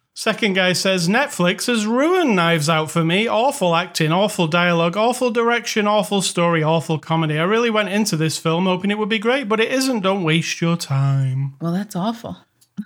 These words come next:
Speaker 2: That's just awful.
Speaker 1: This person says, "Absolute garbage. I am baffled that somebody rated this more than a three.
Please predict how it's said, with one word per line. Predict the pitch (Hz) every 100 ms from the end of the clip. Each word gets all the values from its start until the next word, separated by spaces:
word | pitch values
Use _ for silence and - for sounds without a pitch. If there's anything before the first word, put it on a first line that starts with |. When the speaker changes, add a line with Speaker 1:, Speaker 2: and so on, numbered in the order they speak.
| - 254 - - - - - _ - -
Speaker 2:
That's | - 254 - -
just | 262
awful. | 269 359 - 220 165 156 196 - _ _ _ _ -
Speaker 1:
This | 180
person | - 185 180 185
says, | 180 196 190 196 180 -
"Absolute | 214 226 - 254 277 254
garbage. | 220 320 381 185 139 156
I | 190
am | 220 185
baffled | 226 277 311 233 151 139 135 - -
that | 151 147
somebody | 180 165 160 156
rated | 160 165 156 151
this | 156 156 165
more | 165 165
than | 165
a | 147
three. | - 170 170 170 175